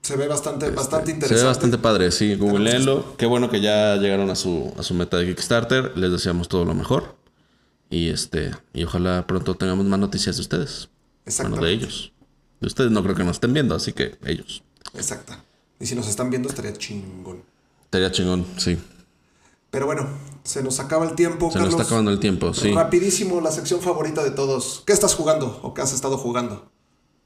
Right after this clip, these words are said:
Speaker 2: Desempolvé el, bueno, más bien me di la tarea de terminar por,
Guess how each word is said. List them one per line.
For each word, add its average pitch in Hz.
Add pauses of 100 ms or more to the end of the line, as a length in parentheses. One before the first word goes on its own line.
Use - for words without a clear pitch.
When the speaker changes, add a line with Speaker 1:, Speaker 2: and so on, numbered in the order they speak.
Speaker 2:
Desempolvé 117 (920)
el, 92
bueno, 110
más 113
bien 117
me 107
di 104
la 113
tarea 92
de 95
terminar 92
por, 80